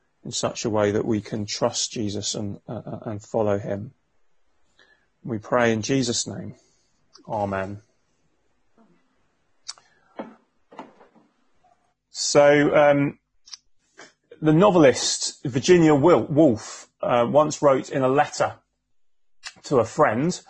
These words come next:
"I read the book of Job last night. I don't think God comes well out of it." And,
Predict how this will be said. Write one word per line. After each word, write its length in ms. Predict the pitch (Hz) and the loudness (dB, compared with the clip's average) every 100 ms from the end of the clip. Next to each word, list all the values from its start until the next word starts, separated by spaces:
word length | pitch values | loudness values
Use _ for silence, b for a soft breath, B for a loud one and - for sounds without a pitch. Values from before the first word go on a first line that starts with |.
| b b b b b | b b b b b
"I 100 | 135 | 2
read 340 | 139 180 196 190 | 6 6 6 2
the 60 | |
book 260 | - 170 - | 4 2 2
of 120 | 117 | -2
Job 460 | - 185 165 127 117 | 2 6 6 4 2
last 320 | 107 101 - | 2 0 -4
night. 380 | 104 110 185 - _ _ _ | -4 -2 -4 -12 _ _ _
I 120 | 127 | -2
don't 380 | 107 165 170 - | 2 2 2 -2
think 360 | - 156 139 131 | -2 -2 -2 2
God 320 | 139 131 - | 4 4 0
comes 340 | - 127 120 | -6 -4 -4
well 480 | 120 131 107 104 123 123 | 0 2 4 2 0 -6
out 240 | 117 - | -8 -8
of 80 | - | -14
it." 260 | - - - _ _ _ _ _ _ _ _ _ _ _ _ _ _ - b b b b | -14 -16 -20 _ _ _ _ _ _ _ _ _ _ _ _ _ _ -20 b b b b
And, 420 | - 120 113 113 | -6 -4 -2 -4